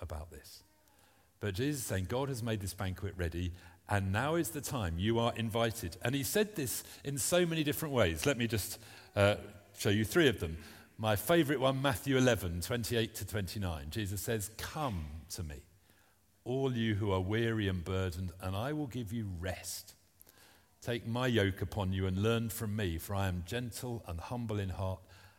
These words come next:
and you will find rest for your souls." That is what we all long for, to know God's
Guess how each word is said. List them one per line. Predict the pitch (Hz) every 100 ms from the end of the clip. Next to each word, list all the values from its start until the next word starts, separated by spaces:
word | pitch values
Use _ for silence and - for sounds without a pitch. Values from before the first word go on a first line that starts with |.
| _
and | 98 95 98
you | 135
will | 143
find | 117 117 101 87 87 98
rest | 123 120 - - - - -
for | - 101
your | 95 82
souls." | - 73 - _ - _ - - _ -
That | 123
is | 120 95 - - - -
what | 110
we | 101 107 -
all | 127 143 139
long | 110 98
for, | 90 87 73
to | -
know | 98 95
God's | 90 92 85